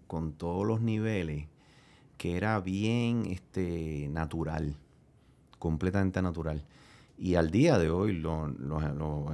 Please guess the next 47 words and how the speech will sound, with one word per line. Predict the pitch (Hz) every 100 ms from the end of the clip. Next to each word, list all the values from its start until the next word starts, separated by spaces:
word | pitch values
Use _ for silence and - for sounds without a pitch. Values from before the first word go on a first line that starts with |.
| 69
asociados | 78 80 76 73
de | 90
pasif, | 98 113 98 107 131 -
este, | 85 - 85 80 76
me | 73
lo | 73
dicen, | 78 98 80
"Chico, | - 139
pero | 92
es |
que | 104
es | 107
bien | 120
fácil | 113 123 127 120
hablar | 107 110
contigo", | 110 104 98 120 120
y | 95
porque | 92 80 92
es |
que | - 117
pa' | 110
mí | 107 117
éramos | 120 120 120 -
todos | 113 113 117 110
igual, | 90 98 107
o |
sea, | 104
mi | 92
oficina | 85 - 78 92 123
no | 120 117
es |
una | 117
oficina | 104 104 110 110
que | 95
está, | 80 - 101 98 - - - - -
o | -
sea, | 117 101 - -
era, | 95 113 135 135 123 101
era | 92 113 131
una | 135 139 135
manera | 135 131 131 123
de, | 101 90
de | 85
operar | 92 85 87 104
con | - 131
todos | 120 131 131
esa, | 139 135 135 127 120